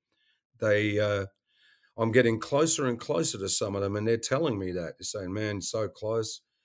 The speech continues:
The volume might have been wrong." There's so many avenues. I've got to mix it as well. So, you know, I've got to do all the different things. And I, I don't like being an engineer, but, you know, <laughs> so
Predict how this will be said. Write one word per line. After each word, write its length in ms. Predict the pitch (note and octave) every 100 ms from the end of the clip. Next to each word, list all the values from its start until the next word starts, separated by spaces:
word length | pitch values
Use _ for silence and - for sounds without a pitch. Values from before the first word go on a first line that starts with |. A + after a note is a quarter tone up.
| _ _ -
The 60 | F2+
volume 360 | G2 A2 A#2
might 180 | A2+ A#2
have 80 | A#2
been 140 | A2+
wrong." 200 | A2 A2+ A#2
There's 180 | C#3
so 160 | F#3+ F3+
many 380 | D3+ B2+ A#2 - _ _ _
avenues. 680 | C3 C3+ C3 A#2+ A#2+ A2+ - _ _ _ _ -
I've 140 | A#2
got 100 | C#3
to 80 | A#2
mix 320 | A2 C3 C3
it 120 | A#2+ G2
as 180 | G2+
well. 260 | A#2+ C#3+ A2+
So, 360 | - A2 A2 A#2+
you 120 | B2
know, 100 | G#2
I've 80 | A2+
got 80 | A2
to 80 | G2+
do 140 | A2+
all 260 | D3+ E3 C#3+
the 60 | A#2+
different 380 | C#3 C3 G#2+ -
things. 340 | B2+ A2 - _ _ -
And 100 | A2+
I, 240 | A2+ G2 _ _ _ _ -
I 80 | A2+
don't 220 | C3 B2
like 280 | A#2+ A#2 A2+
being 200 | A#2 A2+
an 60 | A2
engineer, 680 | A#2+ A2 G#2+ A#2+ B2+ G#2 G#2 _ _ _ _ _ _ _ _ -
but, 380 | G#2 G#2 - - _ -
you 120 | A2
know, 160 | F2+ F#2+
<laughs> 20 |
so 160 | -